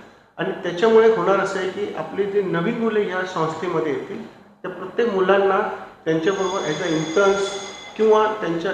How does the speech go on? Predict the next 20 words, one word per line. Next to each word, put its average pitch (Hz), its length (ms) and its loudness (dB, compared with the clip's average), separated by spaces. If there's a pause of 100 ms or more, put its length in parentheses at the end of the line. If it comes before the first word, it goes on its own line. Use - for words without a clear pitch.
इंडस्ट्री 160 420 -2
कनेक्ट 185 480 -2
वाढेल. 110 260 -4 (640)
तर 190 400 -2
ह्या, 185 380 2
हा 208 260 2
उद्देश 214 500 2
जो 196 160 2
आहे 190 160 4
हा 190 140 0
नक्कीच 190 540 -4
एक - 240 -10
चांगला, 185 720 0 (120)
अ, 151 360 -4
उद्देश 175 400 -6
आहे 180 260 -4 (460)
इनोव्हेशन, 190 720 2
अ, 143 180 0
मध्ये. 151 480 0
आणि 156 180 -2